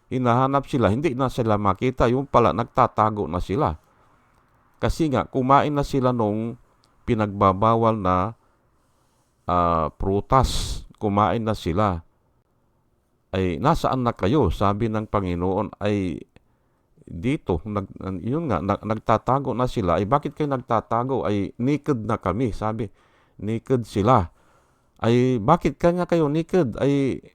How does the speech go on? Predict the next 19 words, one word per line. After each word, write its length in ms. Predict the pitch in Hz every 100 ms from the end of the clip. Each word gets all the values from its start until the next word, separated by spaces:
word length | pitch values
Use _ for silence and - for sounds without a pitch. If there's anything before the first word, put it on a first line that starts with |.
| _ _ _ _ _ _ _ _ _ _ _ _ -
ay, 480 | 123 139 131 90
"Kumain 480 | - 131 147 160 147
ba 80 | 139
kayo 400 | 131 113 143 170
nung, 640 | 127 127 123 123 117 98 62
nung 240 | 113 120 113
pinagbabawal 880 | 135 110 101 104 92 107 110 117
na 160 | 110 98
prutas?" 640 | - 101 101 120 131 -
Ayun 240 | 95 98 101
na 160 | 85
nga. 180 | 87 92 80 - - _ _ _ _
Oh. 480 | - 80 80 73 67 - _ _ _ _ _ _ - _ _ _ _ -
And 240 | 139 131
he 160 | 175 175
said, 320 | 147 143 120
"Who 160 | 160 190
told 320 | 180 180 151
you 240 | 156 156